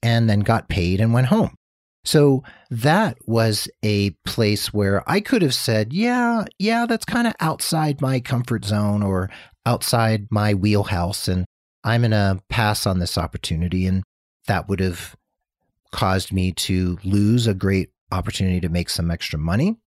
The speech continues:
And also, I would have lost that chance to stretch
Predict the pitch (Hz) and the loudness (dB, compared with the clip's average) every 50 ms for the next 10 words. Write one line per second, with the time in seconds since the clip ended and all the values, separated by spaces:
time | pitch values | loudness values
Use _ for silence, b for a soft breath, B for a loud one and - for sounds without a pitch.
0 | _ _ _ _ _ _ - 123 127 123 123 - - 139 165 196 202 - - 107 | _ _ _ _ _ _ -4 -2 -2 -2 -2 0 0 0 2 2 0 -2 -2 0
1 | 95 92 95 98 - - 107 107 107 110 107 98 104 104 107 110 117 - - - | 0 2 0 -2 -2 -2 -2 0 0 0 0 0 0 0 0 0 0 -2 -4 -4
2 | 107 95 - - - - 123 117 131 131 101 - - - - 104 92 - - - | -4 -4 -2 -4 -4 -2 0 0 0 0 -2 -4 -8 -6 -4 -4 -4 -4 -4 -6
3 | - - - - 104 113 120 110 - - - - - - - | -6 -6 -6 -2 0 0 0 0 -2 -6 -8 -8 -8 -8 -10